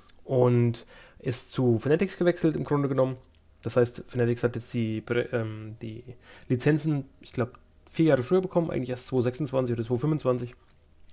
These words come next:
Und jetzt sind sie vor Gericht gezogen, die N F L P A und Panini. Und am neunundzwanzigsten neunten hat ein Schiedsgericht entschieden zugunsten von Panini.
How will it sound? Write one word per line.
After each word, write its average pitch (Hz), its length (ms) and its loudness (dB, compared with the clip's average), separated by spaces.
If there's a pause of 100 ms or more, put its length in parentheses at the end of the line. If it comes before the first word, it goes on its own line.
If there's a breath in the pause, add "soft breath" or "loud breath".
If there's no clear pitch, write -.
(400)
Und 117 400 2 (460 soft breath)
jetzt 123 140 -2
sind 147 80 2
sie 139 60 0
vor 135 120 2
Gericht 160 240 0
gezogen, 170 460 2 (500 soft breath)
die - 160 -2
N 127 100 2
F 123 160 0
L 131 360 4
P 139 500 0
A - 20 4
und 123 140 -2
Panini. 151 420 2
Und 127 200 -4
am 123 80 0
neunundzwanzigsten 120 640 0
neunten 135 360 0
hat 120 220 -4
ein 107 380 -4
Schiedsgericht 190 640 -2 (500)
entschieden 175 580 2 (420)
zugunsten 165 540 0
von 143 220 0
Panini. 180 420 0